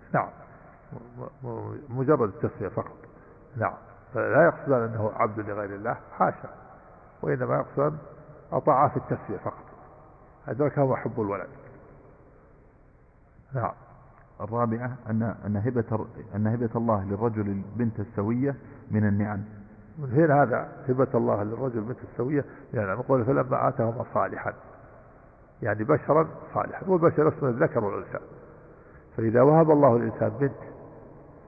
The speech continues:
Speaker 1: سوية الخلقة ليس فيها عيوب هذا من النعم، ولو كانت بنت، لأن الب-، البشر والولد يشمل الذكر والأنثى، إذا قيل ولد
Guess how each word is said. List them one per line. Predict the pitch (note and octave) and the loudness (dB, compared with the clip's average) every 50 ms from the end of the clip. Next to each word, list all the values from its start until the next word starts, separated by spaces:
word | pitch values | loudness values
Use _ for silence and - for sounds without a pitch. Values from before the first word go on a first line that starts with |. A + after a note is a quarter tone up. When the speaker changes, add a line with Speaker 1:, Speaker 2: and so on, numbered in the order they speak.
| - - - | -18 -4 0
Speaker 1:
سوية | A2+ A2+ B2 C#3 C3+ A#2 - | 2 4 4 4 4 4 2
الخلقة | - G2+ - - C#3 A#2+ G#2+ - F#2+ F#2 - - - | 0 0 2 2 2 2 2 0 -4 -6 -6 -8 -10
ليس | A2+ A2+ - B2+ | -10 -8 -6 -4
فيها | G#2+ G#2+ A#2+ B2 A#2+ | 0 2 2 2 4
عيوب | G2 G#2+ A#2+ B2+ A#2 G2 - - - - - - - - - - | 4 4 4 4 4 2 0 -8 -16 -18 -18 -20 -20 -16 -8 -4
هذا | G3 F#3 F3+ | -2 0 0
من | D3+ B2+ | 0 -2
النعم، | G#2+ G#2 G#2 F#2 - - - - - - - - - - - - - | -4 -6 -6 -8 -8 -8 -10 -14 -20 -20 -20 -20 -20 -20 -20 -8 -2
ولو | A#3 G#3 E3 - | 0 2 2 4
كانت | - B2+ A2 - - G#2+ | 4 2 0 0 -2 -8
بنت، | G#2 - - - - - - - - - - - - - - - - - - - - - - - - - _ _ - - - - - _ _ - | -14 -14 -16 -18 -20 -20 -20 -20 -20 -20 -20 -20 -20 -20 -20 -20 -20 -20 -20 -20 -20 -20 -20 -20 -20 -20 _ _ -20 -20 -20 -20 -20 _ _ -8
لأن | G2 G2 G2+ G#2 A2 A2 A2+ A2 - - - - - - - - - - - - - - | -2 0 0 0 0 0 -2 -4 -4 -6 -10 -16 -20 -20 -20 -20 -18 -12 -8 -8 -6 -6
الب-، | - G#2+ G2 G#2 - - | -6 -6 -6 -8 -8 -6
البشر | A2+ G#2+ G#2 G#2 G2+ C3 C3+ - C#3 C#3+ E3 - - - - - - - - - - - - - - - - - - - - - | -6 -6 -6 -2 0 0 0 2 4 2 2 2 -2 -10 -16 -18 -18 -20 -20 -20 -20 -20 -20 -20 -20 -20 -20 -20 -20 -18 -8 -4
والولد | A2 G#2 G#2 G#2 A2+ B2+ D3 D#3 D#3+ - - - - - | -2 0 2 4 6 6 6 4 2 0 -8 -10 -6 -4
يشمل | E3 - - B2+ G#2 | -4 -4 -4 -4 -4
الذكر | G2+ G2+ - - - - G#2+ | -4 -4 -4 -6 -6 -6 -8
والأنثى، | - - - - - - - - - - - - - - - - - - - - - - - - - - - _ _ - - - - - | -6 -8 -10 -12 -14 -18 -20 -20 -20 -20 -20 -20 -20 -20 -20 -20 -20 -20 -20 -20 -20 -20 -20 -20 -20 -20 -20 _ _ -20 -20 -16 -8 -4
إذا | G#2+ A2 | -2 -2
قيل | G2+ - C3+ A#2+ | 0 2 2 4
ولد | B2 C3+ D#3 E3+ E3+ | 4 6 6 4 4